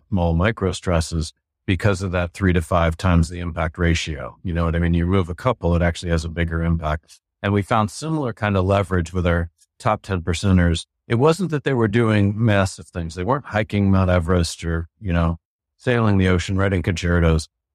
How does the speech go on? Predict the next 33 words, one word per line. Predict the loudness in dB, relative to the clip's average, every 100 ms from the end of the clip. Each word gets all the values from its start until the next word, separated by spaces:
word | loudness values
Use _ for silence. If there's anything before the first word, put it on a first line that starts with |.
| -4
Um, | 0 4 4 4
they | 2 -2
tended | 0 2 2 2
to | 2
live | 2 2
the | 0
small | -4 -2 2 2
moments | 2 2 2 0
more | 0 2 2
authentically | 0 -2 -4 -4 -8 -4 -2 -2 -2
with | -4
others. | -4 -6 -8 -14 -14 -18 _ _ -2
Right? | 0
And | 0
so | -4 -6
one | -2 2
example | 2 2 0 0 0
that | 0 -2
was | -4 0
really | 0 0
poignant | 0 -2 0 -2 -4
was, | -2 -2 -2 _ _ _
uh, | 0 2 2
we | 2
were | 2 2
interviewing | 2 2 2 2
a | 2
Silicon | -2 -4 -4 -2
Valley | 2 2 2
executive, | 2 0 -2 -4 -2 -4 -2
kind | -2
of | 0
mid-forties, | 0 -2 -4 0 2 0 -2